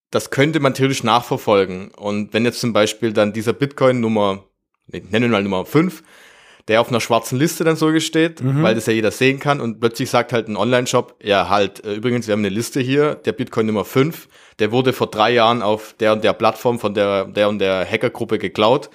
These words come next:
Speaker 1: den
Speaker 2: Mhm.
Speaker 1: akzeptieren wir jetzt nicht.
Speaker 2: Mhm.
Speaker 1: Und das ist das große Be-, das ist das Problem an dieser digitalen Form und dieser Verfolgbarkeit jedes einzelnen Bitcoin. Dadurch, dass es theoretisch dann sein kann, dass er nicht, dass er dann, äh,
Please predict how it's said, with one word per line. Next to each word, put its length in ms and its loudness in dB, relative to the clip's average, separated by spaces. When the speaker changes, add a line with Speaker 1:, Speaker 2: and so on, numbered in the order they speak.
Speaker 1:
den 100 2
Speaker 2:
Mhm. 60 2
Speaker 1:
akzeptieren 460 0
wir 60 0
jetzt 160 -2
nicht. 260 -6
Speaker 2:
Mhm. 300 0
Speaker 1:
Und 200 0
das 100 2
ist 140 -4
das 120 -4
große 320 2
Be-, 180 -4
das 140 -2
ist 140 -6
das 80 -4
Problem 480 0
an 120 0
dieser 540 0
digitalen 580 -2
Form 320 0
und 160 -4
dieser 240 -2
Verfolgbarkeit 840 0
jedes 200 -6
einzelnen 280 -6
Bitcoin. 440 -12
Dadurch, 280 2
dass 140 -2
es 240 -10
theoretisch 540 -2
dann 340 -2
sein 480 -2
kann, 480 0
dass 180 -2
er 60 2
nicht, 240 -2
dass 140 2
er 80 4
dann, 300 0
äh, 40 -20